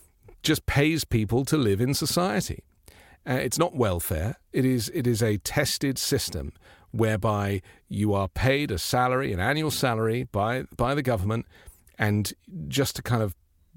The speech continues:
live, to pay into the system. It's not a huge amount. It's enough to live on, just, but it enables you to do voluntary work and have part-time jobs, and, and it just takes everybody out of poverty and enables everyone to pay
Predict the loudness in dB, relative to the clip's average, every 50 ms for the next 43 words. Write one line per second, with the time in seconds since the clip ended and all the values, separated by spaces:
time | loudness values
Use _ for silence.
0 | -18 -18 _ _ _ -2 0 2 4 4 6 4 4 2 0 -4 -10 -14 -8 -6
1 | -6 -6 -4 -2 0 0 2 2 2 0 -2 -2 -4 -4 -2 -2 -2 -2 -2 -2
2 | -2 -2 -2 0 2 2 2 0 0 0 2 2 2 0 -2 -2 -2 -2 -4 -4
3 | -6 -6 -4 0 2 2 2 2 0 -2 -2 2 2 2 2 0 -2 -6 -6 -6
4 | -6 -6 -4 -2 0 0 0 0 -2 -4 -8 -10 -12 -14 -20 -20 -20 -20 -20 -20
5 | -6 -2 0 0 0 0 -2 -4 -2 0 2 2 2 2 2 2 0 0 0 0
6 | 0 0 0 0 -2 -2 -2 0 0 2 2 2 2 2 2 2 2 0 -2 0
7 | 0 0 2 0 0 0 0 -2 -2 -4 -4 -6 -4 -4 -4 -4 -2 0 0 2
8 | 2 0 -2 -2 0 0 0 0 0 0 2 2 2 2 2 0 -4 -10 -12 -14
9 | -20 -20 -16 -8 -2 0 2 2 0 0 0 0 0 0 -2 -4 -6 -4 -4 -4
10 | -2 0 0 0 2 2 2 2 2 2 2 0 2 2 4 4 4 2 2 0
11 | -2 -4 -8 -14 -8 -2 0 2 2 2 2 0 -2 -2 -4 -6 -6 -6 -8 -10
12 | -14 -20 -20 -20 -20 _ _ -4 -2 0 2 2 2 2 2 2 2 2 0 0
13 | 0 -2 -4 -6 -8 -8 _ -2 -2 0 0 0 0 0 0 0 -2 -4 -4 -4
14 | -2 0 2 2 2